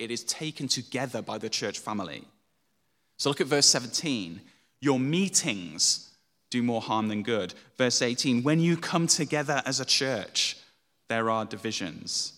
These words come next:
Verse twenty, "When you come together, it's not the Lord's Supper you eat," although it should be. It's just that they've desecrated it through their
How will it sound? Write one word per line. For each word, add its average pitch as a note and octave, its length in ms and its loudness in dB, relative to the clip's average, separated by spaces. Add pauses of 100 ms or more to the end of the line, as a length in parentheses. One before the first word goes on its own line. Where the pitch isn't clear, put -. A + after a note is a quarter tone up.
(800)
Verse C3+ 180 4
twenty, D3 380 2
"When D#3 200 4
you F#3+ 120 6
come F3 240 2
together, D3+ 640 2
it's - 240 0
not C3+ 320 -2
the B2+ 80 -2
Lord's B2+ 360 0
Supper E3 360 0
you G#2 200 -6
eat," E2 360 -8
although A2+ 160 -4
it G#2+ 100 -4
should - 320 2
be. F2+ 340 0 (300)
It's G#2+ 120 -4
just A#2+ 180 -2
that A#2 100 -4
they've A2 220 -2
desecrated A2 680 0
it - 160 -6
through G2+ 240 -4
their F#2+ 280 -2